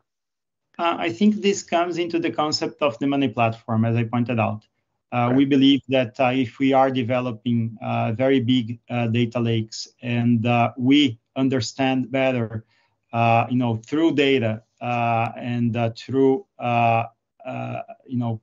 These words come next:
Speaker 1: working that data, uh, the relationships that our clients have, uh, you know, their behaviors, uh, their, uh, you know, uh, payment, uh, you know, strategies, et cetera, uh, we can, uh,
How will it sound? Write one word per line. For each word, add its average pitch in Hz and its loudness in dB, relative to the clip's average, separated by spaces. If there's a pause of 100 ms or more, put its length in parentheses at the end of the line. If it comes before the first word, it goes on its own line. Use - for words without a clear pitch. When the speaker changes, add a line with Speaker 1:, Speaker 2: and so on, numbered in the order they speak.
(380)
Speaker 1:
working 151 4
that 135 2
data, 107 0 (560)
uh, 120 -2
the 123 4
relationships 151 0
that 131 -2
our 131 2
clients 123 -2
have, 117 -2 (600)
uh, 113 2
you 120 -4
know, 113 -2
their 123 0
behaviors, 120 0
uh, 120 -4
their, 117 -2 (360)
uh, 131 -4
you 123 2
know, 120 0
uh, 123 -6 (180)
payment, 143 0 (120)
uh, 123 4
you 123 -2
know, 123 0
strategies, 127 0
et 117 -4
cetera, 127 -2 (600)
uh, 123 2
we 131 2
can, 131 -2 (100)
uh, 123 -4